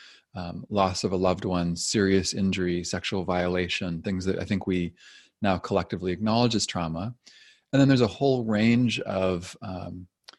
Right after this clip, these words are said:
situations like, um, significant, uh, neglect as a child, or, um, emotional abuse of people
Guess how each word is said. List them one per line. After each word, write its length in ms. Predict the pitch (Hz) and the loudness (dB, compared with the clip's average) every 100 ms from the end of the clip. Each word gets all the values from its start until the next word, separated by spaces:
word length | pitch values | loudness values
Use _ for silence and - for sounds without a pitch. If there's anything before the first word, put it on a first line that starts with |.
| _ | _
situations 960 | - - - 117 104 107 113 92 87 - | -4 0 2 4 4 4 0 0 -2 -2
like, 320 | 90 87 - _ _ _ - | -2 -2 -8 _ _ _ -14
um, 240 | 95 95 | -10 -8
significant, 960 | - 123 110 113 123 117 110 101 98 - _ _ _ - | -4 0 2 2 0 0 2 2 0 -6 _ _ _ -8
uh, 240 | 95 90 107 | -8 -6 -4
neglect 680 | 104 95 95 85 - - - _ _ _ - | -2 0 0 0 -4 -16 -18 _ _ _ -4
as 160 | 98 | 0
a 40 | 90 | 0
child, 580 | - 95 85 87 98 - _ _ _ | 0 0 0 -2 -6 -14 _ _ _
or, 640 | - 104 98 92 92 92 - | -4 2 4 4 4 2 0
um, 380 | 101 92 90 110 - | -4 -4 -6 -8 -2
emotional 540 | 107 104 101 - 101 | 2 2 2 0 -2
abuse 600 | 92 92 98 92 87 - - _ _ - | 0 0 2 0 -2 -8 -10 _ _ -6
of 160 | 95 | -6
people 460 | - - - - 87 | -4 -8 -6 -8 -8